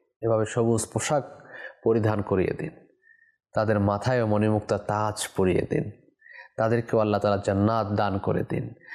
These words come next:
তাদেরকেও জান্নাতের নাজ নেয়ামত দ্বারা ধন্য করুন। সুবহানাল্লাহ বিহামদি।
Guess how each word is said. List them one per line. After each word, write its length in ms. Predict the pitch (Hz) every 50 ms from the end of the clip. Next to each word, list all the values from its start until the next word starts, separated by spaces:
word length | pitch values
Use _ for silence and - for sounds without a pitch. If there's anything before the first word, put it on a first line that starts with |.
| - - _
তাদেরকেও 420 | - 104 107 104 113 113 - 123 113
জান্নাতের 460 | 107 - 110 104 104 107 101 104 101
নাজ 400 | 98 98 104 107 107 101 101 -
নেয়ামত 420 | 101 101 104 107 117 123 127 127
দ্বারা 180 | 123 127 117 110
ধন্য 340 | 101 101 98 98 98 95 92
করুন। 500 | - - - - - - - - _ _ _ _ _ _ _ _ _ _ _ _ _ _ _ _ _ _ _ _ _ _ _ _ _ _ _ _ _ _ _ _ _ _ _ -
সুবহানাল্লাহ 600 | - - - 107 - - 117 107 101 95 101 101
বিহামদি। 420 | 98 98 - - - - - -